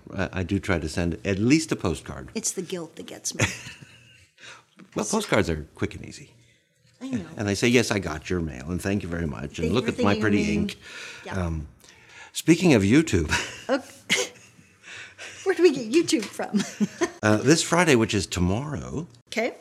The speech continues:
Speaker 1: we're gonna publish Lisa's top five under a hundred dollars.
Speaker 2: That was fun.
Speaker 1: That was fun. And, uh, I think I got 'em all right, as I recall.
Speaker 2: <laughs> I think your memory needs some work.
Speaker 1: And next Wednesday on YouTube, we're publishing something brand new.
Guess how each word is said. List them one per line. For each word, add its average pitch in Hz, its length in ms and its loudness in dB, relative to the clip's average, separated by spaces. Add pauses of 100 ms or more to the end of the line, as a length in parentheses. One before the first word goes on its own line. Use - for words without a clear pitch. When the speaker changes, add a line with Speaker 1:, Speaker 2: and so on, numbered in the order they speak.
(320)
Speaker 1:
we're 98 240 2
gonna 113 160 4
publish 92 480 0
Lisa's 120 460 -2
top 123 280 -4
five 110 360 0
under 110 320 0
a 113 40 -2
hundred 107 360 -6
dollars. 87 240 -6 (260)
Speaker 2:
That 247 120 8
was 247 180 6
fun. 170 320 -6 (140)
Speaker 1:
That 95 140 -4
was 107 120 -2
fun. 92 300 -8 (460)
And, 82 340 -6
uh, 82 280 -6 (100)
I 90 120 -4
think 139 240 -2
I 143 80 -2
got 131 200 -2
'em 127 120 -2
all 131 140 -4
right, 104 340 -8
as 80 100 -12
I 82 80 -10
recall. 76 340 -2
Speaker 2:
<laughs> 254 600 4
I 254 140 4
think 277 300 -2
your 262 120 -2
memory 220 360 2
needs 202 360 0
some 180 180 0
work. 175 320 -10 (340)
Speaker 1:
And 117 200 6
next 156 260 4
Wednesday 160 540 4
on 82 160 -2
YouTube, 90 340 0
we're 95 220 0 (280)
publishing 143 380 -2
something 110 320 0
brand 110 240 -2
new. 98 220 2